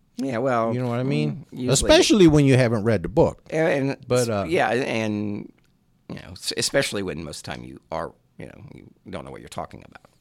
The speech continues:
Speaker 2: Right.
Speaker 1: Yeah.
Speaker 2: But, you know, that doesn't stop me typically.
Speaker 1: Yeah.
Speaker 2: But what I have learned, it's gotten to the point now that when the women come over there for the book club,
Speaker 1: Mm-hmm.
Speaker 2: I just go down the basement and hide 'cause they have organized against me.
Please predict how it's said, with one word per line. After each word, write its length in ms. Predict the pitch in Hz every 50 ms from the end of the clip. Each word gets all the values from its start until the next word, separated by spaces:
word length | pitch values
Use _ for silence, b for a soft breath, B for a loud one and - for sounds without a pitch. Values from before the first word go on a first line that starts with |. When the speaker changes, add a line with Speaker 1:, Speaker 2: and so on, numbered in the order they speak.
| _ _ -
Speaker 2:
Right. 260 | 202 220 - - - - _ _ _
Speaker 1:
Yeah. 100 | - - -
Speaker 2:
But, 480 | - 131 147 202 214 170 147 165 160 - _ _ _ _ _
you 160 | - 151 139
know, 140 | 110 95 98
that 180 | 98 98 101 92
doesn't 280 | 92 82 80 73 73
stop 320 | 78 - - 165 156 98 73
me 180 | 69 78 78
typically. 540 | - - 92 82 - - - 165 180 185 180 - 127 -
Speaker 1:
Yeah. 240 | - 107 101 - - - _ _ _ _ _ _ _
Speaker 2:
But 220 | 127 127 147 151 131
what 200 | 135 165 185 202
I 140 | 202 208
have 200 | 208 196 180 160
learned, 420 | 175 185 220 240 226 190 170 156 139
it's 200 | - - 147 135
gotten 320 | - - 226 240 202 233 214
to 100 | - 214
the 100 | 190 175
point 300 | 160 175 175 170 170 147
now 440 | 151 180 202 196 190 180 160 139 - -
that 140 | 139 147 147
when 280 | 135 131 147 147 143 139
the 100 | 139 135
women 340 | 135 151 160 156 156 147 139
come 200 | - 156 147 147
over 240 | 139 135 127 131
there 300 | 120 123 120 117 113 110
for 140 | 104 - 117
the 80 | 104 101
book 240 | 95 101 98 - -
club, 340 | - 90 92 104 127 147 - - _ _
Speaker 1:
Mm-hmm. 240 | 104 98 95 87 90 95 - _ _ _ _ _ _
Speaker 2:
I 120 | 156 180 262
just 240 | 262 294 277 196
go 160 | - - 160 147
down 180 | 139 135 135
the 60 | 131
basement 400 | 120 120 135 139 - - 131 113
and 100 | 87 82
hide 320 | 113 180 240 269 262 226 185
'cause 240 | - 151 135 120 117
they 760 | 101 92 135 151 220 262 254 233 220 196 180 180 180 - - _ _
have 280 | 110 110 139 135 120 - -
organized 880 | - - 269 320 311 208 135 120 117 117 120 131 143 156 147 151 160
against 400 | 185 185 220 277 370 349 - -
me. 240 | - 87 73 -